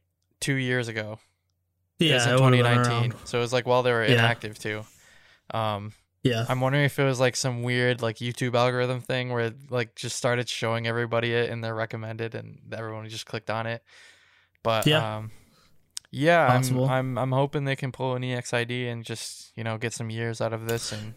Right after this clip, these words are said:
Speaker 1: give us some good music.
Speaker 2: Yeah, it'll be interesting to see if they, if we get new music, which I assume we would. Like, it'd be crazy if they didn't.
Speaker 1: Oh.
Speaker 2: And it, just really, how well is it gonna do?
Speaker 1: Okay, uh,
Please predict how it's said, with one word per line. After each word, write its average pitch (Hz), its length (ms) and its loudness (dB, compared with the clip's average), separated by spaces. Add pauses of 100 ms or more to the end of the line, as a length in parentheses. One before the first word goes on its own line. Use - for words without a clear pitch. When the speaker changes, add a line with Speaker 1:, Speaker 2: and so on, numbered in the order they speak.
Speaker 1:
give 117 140 -8
us 113 120 -10
some 117 140 -10
good 113 140 -6
music. 110 460 -8 (880)
Speaker 2:
Yeah, 170 140 4
it'll 151 120 6
be 160 260 6
interesting 160 520 4
to 143 80 6
see 131 480 4
if 127 200 0
they, 123 580 2 (800)
if 151 160 4
we 185 120 6
get 180 160 6
new 170 160 6
music, 175 440 6
which 131 140 2
I 127 60 4
assume 123 320 4
we 117 120 2
would. 117 360 0
Like, 123 180 0
it'd 123 140 0
be 123 100 0
crazy 123 420 0
if 123 120 -4
they 123 100 -2
didn't. 127 380 0 (160)
Speaker 1:
Oh. 160 260 2
Speaker 2:
And 131 160 4
it, 135 240 2
just 143 240 2 (160)
really, 156 300 6
how 147 200 4
well 135 300 6
is 123 100 2
it 127 120 0
gonna 123 200 0
do? 143 300 0 (140)
Speaker 1:
Okay, 113 360 -6 (140)
uh, 120 120 -6